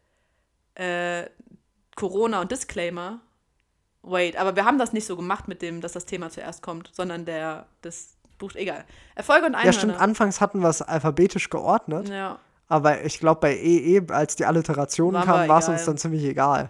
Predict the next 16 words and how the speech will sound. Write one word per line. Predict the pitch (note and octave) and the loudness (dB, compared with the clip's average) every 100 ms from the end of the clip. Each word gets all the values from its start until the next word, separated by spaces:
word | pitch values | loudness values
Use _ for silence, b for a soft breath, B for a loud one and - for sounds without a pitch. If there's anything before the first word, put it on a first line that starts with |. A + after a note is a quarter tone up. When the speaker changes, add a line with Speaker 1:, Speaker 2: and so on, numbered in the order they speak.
| _ | _
Speaker 1:
Ja, | F#3 F3 | -12 -10
und | E3 | -10
Erfolge | - - E3 E3+ | -12 -12 -10 -10
und | E3 | -10
Einhörner | D#3+ E3 D3+ | -12 -14 -16
klingt | - D#3+ | -16 -16
ja | D#3+ | -18
auch | |
besser | - D#3 - | -18 -20 -18
als | - | -16
Einhörner | D#3 D#3+ D3+ | -14 -14 -14
oder | C#3 C#3 | -16 -18
Folge. | D#3+ D3+ E3 _ _ _ _ _ _ _ _ | -18 -18 -20 _ _ _ _ _ _ _ _
Speaker 2:
Weiß | - - | -8 -4
nicht, | D#3 C#3 | -4 -4
Einhörner | D3 D#3 D#3 | -2 -2 -2